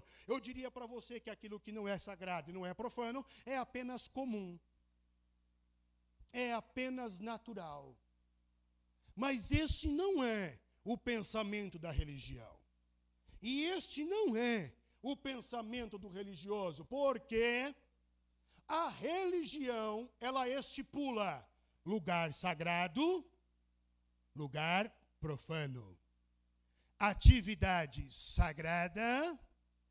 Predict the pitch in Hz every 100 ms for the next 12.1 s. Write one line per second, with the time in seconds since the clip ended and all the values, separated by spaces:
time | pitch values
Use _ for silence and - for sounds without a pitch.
0 | _ _ _ - 202 190 202 180 175 185
1 | 190 151 - 113 - _ _ _ 151 147
2 | - 160 151 131 117 78 _ _ _ _
3 | - _ 339 370 - - 330 349 320 285
4 | 254 214 185 165 - - - 202 190 180
5 | 185 190 202 - 277 311 330 - - -
6 | _ _ _ _ _ _ 196 180 - -
7 | 233 277 320 381 381 - - _ _ _
8 | _ - 208 170 220 226 202 165 131 113
9 | - - - - - - 330 381 370 349
10 | 240 202 285 262 - 220 202 165 - -
11 | 202 180 170 190 202 202 311 359 359 -